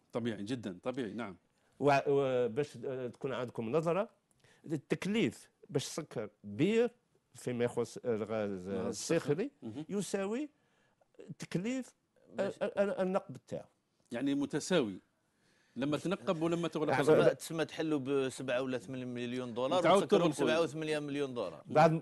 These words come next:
Speaker 2: ب-، ال-، هذا
Speaker 3: بعد
Speaker 2: ي-،
Speaker 3: است-،
Speaker 2: مع-،
Speaker 3: استغلال
Speaker 2: م-،
Speaker 3: تاعو.
Speaker 2: مصادر من بعض من الخبراء في أمريكا.
Speaker 1: في أمريكا.
Speaker 2: هذا هما المعلومات تاعهم هنا، باش ن-، ن-، يلزم
Speaker 1: نعم.
Speaker 2: كل دائما نثبتوا الم-، مصادر
Speaker 1: ممتاز.
Speaker 2: المعلومات.
Speaker 1: ممتاز، ممتاز.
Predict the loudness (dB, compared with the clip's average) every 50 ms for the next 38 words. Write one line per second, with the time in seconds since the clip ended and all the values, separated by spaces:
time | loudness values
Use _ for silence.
0 | -4 -4 -4 -2 0 2 2 2 2 2 4 6 6 8 8 8 6 8 8 8
1 | 8 8 8 6 4 4 6 6 6 6 6 6 6 6 6 6 4 4 2 2
2 | 2 2 4 2 2 2 4 4 4 4 4 2 2 2 2 2 2 2 4 2
3 | 2 0 0 0 2 2 4 6 6 6 6 6 4 2 0 -2 2 4 4 4
4 | 4 2 -2 -6 -10 -16 -14 -8 -2 0 2 2 4 4 4 4 4 2 2 2
5 | 0 0 0 -2 -2 -2 0 -2 -2 -4 -4 -8 -6 -6 -8 -8 -10 -8 -6 -6
6 | -6 -6 -4 -4 -2 0 0 0 -2 -4 -4 -6 -8 -10 -16 -20 -20 -10 -4 -2
7 | 0 2 2 0 0 0 0 2 2 2 2 0 -2 -4 -6 -4 -2 0 0 2
8 | 2 2 2 2 2 0 -2 -2 -2 -2 -2 -4 -2 -4 -4 -4 -4 -6 -6 -6
9 | -4 -4 -6 -6 -6 -6 -8 -8 -8 -8 -10 -10 -10 -10 -14 -14 -16